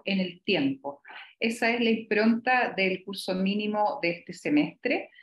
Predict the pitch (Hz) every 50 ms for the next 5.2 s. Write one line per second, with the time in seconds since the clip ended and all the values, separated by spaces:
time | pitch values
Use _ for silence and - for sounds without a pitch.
0 | - _ _ _ - 220 220 226 233 226 226 226 220 220 220 - - - 214 220
1 | 220 - - 269 269 294 294 285 269 277 294 294 294 294 294 285 285 277 262 262
2 | 269 269 240 233 226 226 233 - - 233 233 226 220 220 214 185 180 185 190 190
3 | 208 214 - 190 180 180 - - 208 208 - 226 226 - 196 185 180 185 190 190
4 | 196 196 208 208 - - - - _ - 269 277 269 269 214 175 147 143 156 185
5 | - 349 -